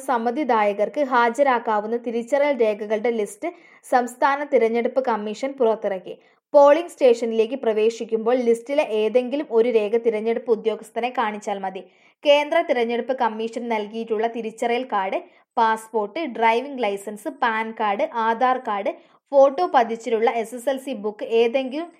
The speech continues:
ദേശസാൽകൃത ബാങ്കിൽ നിന്ന് തിരഞ്ഞെടുപ്പ് തീയതിക്ക് ആറ് മാസ കാലയളവിന് മുൻപ് വരെ നൽകിയിട്ടുള്ള ഫോട്ടോ പതിച്ച പാസ്ബുക്ക് സഹായിയെ അനുവദിക്കും. കാഴ്ച പരിമിതിയും ശാരീരിക അവശതയുമുള്ള സമ്മതിദായകർക്ക്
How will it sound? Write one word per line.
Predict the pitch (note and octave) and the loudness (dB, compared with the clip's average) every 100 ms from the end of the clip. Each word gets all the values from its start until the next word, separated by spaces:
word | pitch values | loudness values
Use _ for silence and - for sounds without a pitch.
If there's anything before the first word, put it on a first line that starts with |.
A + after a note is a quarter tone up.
| _ _ | _ _
ദേശസാൽകൃത | A3 A3+ B3 B3+ D#4 C#4+ C4+ C4+ C4 B3+ | 2 4 4 0 -2 -2 -2 -4 -2 0
ബാങ്കിൽ | A#3 G#3+ G#3 A#3+ | 2 0 -2 -6
നിന്ന് | A3+ A3+ | -4 -6
തിരഞ്ഞെടുപ്പ് | A#3+ A3 A#3 C#4 D4 D#4+ | -2 -2 0 -2 -4 -6
തീയതിക്ക് | A#3+ A3+ G#3+ A3+ - A#3+ | -4 -4 -4 -6 -4 0
ആറ് | A#3+ D4+ | 2 2
മാസ | D4+ C#4 C4 | 0 -4 -4
കാലയളവിന് | C4+ B3 G#3+ G#3+ A3 A3 A3 | -6 -2 -2 -2 -2 -2 -6
മുൻപ് | G#3+ G#3 A#3 | -6 -2 0
വരെ | G#3+ A#3 - _ _ _ | 0 -2 -6 _ _ _
നൽകിയിട്ടുള്ള | A#3+ A#3 A#3 A3 A#3+ A#3 B3 | -2 2 2 -2 -2 2 2
ഫോട്ടോ | B3+ B3+ A#3+ A#3 C#4+ | 2 2 2 2 2
പതിച്ച | C4 A3 A3 C4 | 2 -2 -4 -8
പാസ്ബുക്ക് | C4 A3 G3+ - A#3 F4+ | -2 0 0 -4 -8 -8
സഹായിയെ | - E4 C#4 D#4+ D#4 E4 | -2 0 2 2 2 -2
അനുവദിക്കും. | C4+ A3 G#3+ G3+ G#3 G#3+ - | -4 -4 -4 -4 -6 -8 -12
കാഴ്ച | - D4 D4 D#4 F#4+ | 0 2 2 0 -2
പരിമിതിയും | F4+ A#3 A3+ A3 G#3 C#4 | 2 4 4 0 -6 -8
ശാരീരിക | D4 D4+ B3+ C4 D4+ D#4 - | -4 -2 0 0 -2 -4 -4
അവശതയുമുള്ള | B3+ A3 A#3 B3 A#3 B3 A3 A3 C4 | -2 -2 -2 2 2 2 0 0 0
സമ്മതിദായകർക്ക് | C4 A#3+ B3 D4+ B3+ A3 G#3 G#3 G3+ | 0 -2 -2 -2 0 2 0 -2 -4